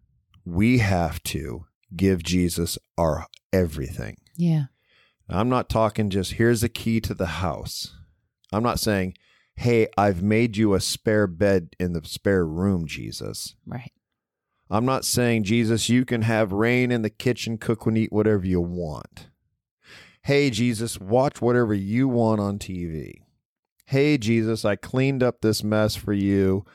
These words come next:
Speaker 1: Just don't look in the closet."
Speaker 2: Right.
Speaker 1: I'm saying, "Hey, Jesus, here's the deed and title to my house.
Speaker 2: Mm-hmm.
Speaker 1: It's all yours.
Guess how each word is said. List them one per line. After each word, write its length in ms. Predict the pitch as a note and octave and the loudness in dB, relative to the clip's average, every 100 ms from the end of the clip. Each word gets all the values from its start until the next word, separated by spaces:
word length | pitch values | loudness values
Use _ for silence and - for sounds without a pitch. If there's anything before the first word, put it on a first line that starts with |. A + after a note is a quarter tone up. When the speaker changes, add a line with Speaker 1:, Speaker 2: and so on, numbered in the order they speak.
| - - | -20 -4
Speaker 1:
Just 240 | A#2 A2 | -2 0
don't 260 | A#2+ A2+ G2 | 0 0 2
look 200 | G#2 - | 0 -2
in 100 | G2 | -4
the 60 | F2+ | -6
closet." 580 | - F2 B1+ C#2+ - - _ _ _ | -2 -2 -2 -6 -14 -18 _ _ _
Speaker 2:
Right. 320 | - - - E2 _ _ - | -18 -16 -14 -16 _ _ 0
Speaker 1:
I'm 220 | A#2+ C3 | 0 0
saying, 560 | - B2+ A2 G2 F#2 G2 _ _ _ _ _ _ | 2 2 4 2 -2 -10 _ _ _ _ _ _
"Hey, 280 | - C3+ B2+ | 0 2 2
Jesus, 640 | F#2 F#2 F2 F2+ F2 - - _ _ | 0 -2 -2 -4 -4 -8 -14 _ _
here's 500 | _ - G#2 C3 B2+ | _ -6 0 2 2
the 140 | G#2+ G2 | 0 0
deed 680 | E2+ E2+ G#2 A2+ B2+ C3 A#2+ - | -2 -4 0 2 4 2 0 -4
and 180 | F2+ | -6
title 520 | - - G2+ G2 G2 G2 | -6 -6 -2 -2 0 -2
to 180 | - | -2
my 200 | F2 D2+ | -2 -4
house. 760 | C#2 - - D2+ - - - - - | -8 -10 -12 -10 -10 -10 -10 -10 -8
Speaker 2:
Mm-hmm. 580 | F3 D#3 B2 C#3 D3+ C#3 - _ _ _ _ _ _ - | -6 -6 -6 -6 -6 -6 -10 _ _ _ _ _ _ -2
Speaker 1:
It's 240 | G2+ - | 0 2
all 220 | G2 F2 | 2 2
yours. 640 | D#2+ E2 D#2 D#2+ - - | 2 0 -2 -6 -14 -16